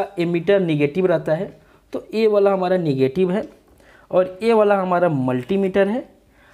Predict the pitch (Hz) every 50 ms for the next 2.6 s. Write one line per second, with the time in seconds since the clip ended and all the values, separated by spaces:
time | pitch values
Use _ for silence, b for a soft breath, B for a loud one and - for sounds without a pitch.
0 | b b - 165 185 - 190 185 202 202 - - - 214 220 226 240 - - -
1 | - _ _ - - 208 214 208 196 196 190 190 180 170 175 175 170 165 180 196
2 | 165 135 127 123 123 120 113 98 - - 101 85